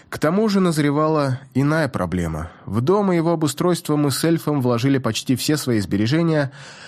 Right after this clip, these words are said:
а Найджел еще даже не приступил к продаже своего товара.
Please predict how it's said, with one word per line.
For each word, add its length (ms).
а 140
Найджел 440
еще 300
даже 280
не 100
приступил 480
к 80
продаже 420
своего 400
товара. 600